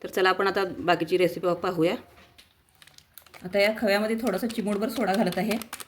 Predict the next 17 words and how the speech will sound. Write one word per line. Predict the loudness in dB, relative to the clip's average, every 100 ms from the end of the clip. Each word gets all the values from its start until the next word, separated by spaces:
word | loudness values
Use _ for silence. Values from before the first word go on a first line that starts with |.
| -18 -20 -20 -20 _ _ -20 -20 -20 -20 _ _ _ -6
हे |
बघा, | -2 0 0
थोडाच | 0 0 0
मी |
सोडा | -2 -2
घालत | 0 -2 -4
आहे. | -4 -6 -8 -18 _ _ _ _ _ -20 -20 -20 -20 -20 _ _ _ -20 -20 -20 -12 -12 -12 -18 -18 -18 -20 _ _ _ _ _ -20 -20 -20 _ _ -20 -10
आता | -2
याच्यामध्ये | 0 2 0 0 0
थोडं | 0 0
थोडं | 0 0
मैदा | 0 0 0
घालून | 0 2 0 0 -6 _ _ _ _
ह्याला | -4
मळून | -2 -2 2
घ्यायचं | 2 0 -2
आहे. | -4 -4